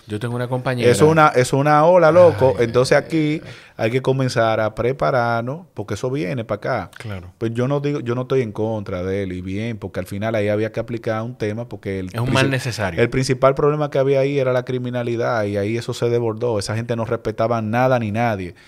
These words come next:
Speaker 2: Pero nosotros podemos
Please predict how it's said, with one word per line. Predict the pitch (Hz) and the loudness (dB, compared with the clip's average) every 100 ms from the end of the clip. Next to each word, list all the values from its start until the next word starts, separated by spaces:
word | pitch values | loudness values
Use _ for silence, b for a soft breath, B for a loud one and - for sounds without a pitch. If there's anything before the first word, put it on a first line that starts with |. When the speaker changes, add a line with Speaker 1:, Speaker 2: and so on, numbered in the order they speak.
| B B B - | B B B 4
Speaker 2:
Pero | 175 156 143 147 - _ _ - | 8 8 6 2 -8 _ _ -8
nosotros | 123 120 135 147 | -6 -4 -2 -4
podemos | 139 143 139 127 123 127 | 0 0 0 -2 -4 -8